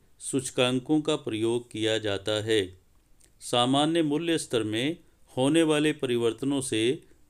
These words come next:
मुद्रा की क्रय शक्ति में होने वाले परिवर्तनों का अनुमान लगाया जा सकता है। दूसरा, आर्थिक स्थिति की तुलना। हम दो वर्गों की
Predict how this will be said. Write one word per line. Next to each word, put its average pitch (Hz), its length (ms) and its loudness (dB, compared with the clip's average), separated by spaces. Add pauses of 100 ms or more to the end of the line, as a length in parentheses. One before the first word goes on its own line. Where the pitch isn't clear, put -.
मुद्रा 123 440 -2
की 156 180 -6
क्रय 131 320 0
शक्ति 131 460 -6
में 143 180 0
होने 110 440 -2
वाले 113 320 -2
परिवर्तनों 110 800 -4
का 131 160 -4
अनुमान 113 760 -4 (420)
लगाया 110 380 -2
जा 104 220 -4
सकता 92 380 -10
है। 98 380 -6 (1900)
दूसरा, 147 320 2
आर्थिक 147 600 2
स्थिति 151 400 -2
की 156 160 0
तुलना। 131 460 -2 (480)
हम 127 440 0
दो 123 220 6
वर्गों 135 360 2
की 135 400 -4